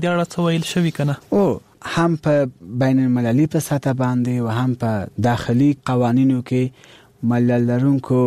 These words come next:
Speaker 2: وګړو ته کاري حق ورکړی. مثال، د افغانستان دولت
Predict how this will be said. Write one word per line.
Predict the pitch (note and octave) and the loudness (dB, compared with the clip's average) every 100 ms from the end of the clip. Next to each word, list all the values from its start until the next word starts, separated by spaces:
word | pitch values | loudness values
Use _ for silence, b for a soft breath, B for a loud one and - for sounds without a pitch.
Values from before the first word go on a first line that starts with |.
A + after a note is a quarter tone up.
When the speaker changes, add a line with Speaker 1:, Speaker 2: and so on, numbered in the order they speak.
| A#2 | 0
Speaker 2:
وګړو | A2+ B2 C3 C3 B2+ | -2 0 0 0 0
ته | B2 A#2+ - - - | -2 -2 -6 -10 -4
کاري | B2+ C3 D#3 D3+ C3+ - _ A2 G#2+ - | 0 2 2 2 -2 -10 _ -8 -6 -4
حق | D#3+ - - - - | -4 -6 -18 -12 -4
ورکړی. | C3 B2+ B2 G#2+ F#2+ - _ _ _ - | -2 0 -2 -2 -4 -10 _ _ _ -4
مثال، | D#3 - F#3 F#3 b C3+ | -2 0 0 -2 b -4
د | |
افغانستان | C#3+ C#3+ D3 C#3+ - F3 E3+ | -2 0 0 0 0 0 2
دولت | D3 C#3 D#3 E3 D#3+ | 0 0 0 0 -2